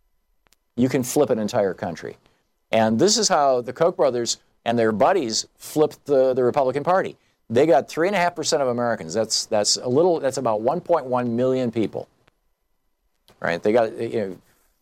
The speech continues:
well, we've got three hundred million people, roughly, in the United States. Um,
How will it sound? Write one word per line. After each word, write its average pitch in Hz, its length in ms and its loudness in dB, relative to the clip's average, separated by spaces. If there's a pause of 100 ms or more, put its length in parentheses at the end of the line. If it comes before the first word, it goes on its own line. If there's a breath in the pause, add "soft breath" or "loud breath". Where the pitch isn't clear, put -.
(640)
well, 90 160 0
we've 95 200 -2
got 92 160 0
three 131 180 2
hundred 127 140 0
million 107 280 -4
people, 85 340 -6 (840)
roughly, 87 360 -2
in 82 100 -8
the 82 80 -6
United 80 320 -6
States. - 360 -8 (720)
Um, 80 420 -2